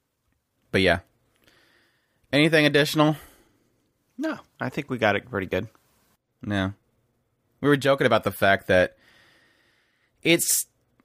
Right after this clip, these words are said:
Speaker 1: you have to acknowledge the fact that, you know, Winnie was chosen to be designed the way that she was in order to basically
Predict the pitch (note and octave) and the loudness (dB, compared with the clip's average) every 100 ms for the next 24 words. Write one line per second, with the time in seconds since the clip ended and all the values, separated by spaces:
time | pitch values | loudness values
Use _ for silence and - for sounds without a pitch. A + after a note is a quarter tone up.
0 | _ - F3 F3 F#3 A3+ - G#3+ D#3+ B2 | _ -2 0 2 2 0 0 -2 0 2
1 | A2+ A#2+ A#2 A2+ - G#2 G#2 - G2+ - | 2 2 0 -2 0 2 2 0 -2 0
2 | G#2+ G#2+ G#2 G#2 G#2 G2+ F#2 F2+ F#2+ _ | 0 2 2 2 2 2 2 -2 -6 _
3 | _ G2 G2 G#2+ G#2+ G2+ F#2 F2+ - - | _ -8 -2 0 2 2 2 0 -2 -8
4 | - G#2 G2+ G2+ F#2+ F#2+ F#2+ F#2+ F2+ F2+ | -2 0 2 0 -2 -2 -2 -2 0 0
5 | F2+ F2+ F2+ F2 F2+ F2 E2+ - - F2 | 2 2 0 0 0 0 -2 -4 -4 -2
6 | E2+ E2+ E2 E2 F2+ - F2 E2+ F#2 G#2 | 2 2 2 0 -2 -2 -2 -2 0 2
7 | G#2+ A2 - G#2+ F#2+ F2 - - - G#2+ | 4 2 0 2 2 2 -6 -16 0 2
8 | A2 - G2+ G#2+ G2+ | 2 0 -2 2 2